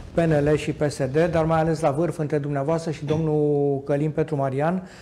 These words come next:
având în vedere că și în campania asta, um, sunt niște accente dramatice, așa. Care este relația dumneavoastră în acest moment cu domnul Călin Petru Marian? Domnia sa candidează pentru locul întâi la Senat din partea Partidului Național Liberal.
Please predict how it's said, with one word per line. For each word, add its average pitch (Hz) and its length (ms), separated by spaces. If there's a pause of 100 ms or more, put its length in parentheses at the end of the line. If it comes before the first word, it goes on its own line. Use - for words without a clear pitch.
(180)
având 170 300
în 175 60
vedere 165 260
că 156 120
și 143 120
în 220 80
campania 147 480
asta, 135 580 (300)
um, - 1080
sunt 165 220
niște 170 200
accente 165 320
dramatice, 151 560
așa. 180 340 (340)
Care 226 220
este 208 220
relația 185 500
dumneavoastră 165 540
în 143 60
acest 143 200
moment 147 260
cu 151 100
domnul 156 260
Călin 160 240
Petru 160 220
Marian? 147 460 (260)
Domnia 165 360
sa 180 180
candidează 160 580
pentru 151 280
locul 151 360
întâi 143 360
la 143 160
Senat 143 400
din 147 120
partea 143 300
Partidului 139 480
Național 131 380
Liberal. 120 320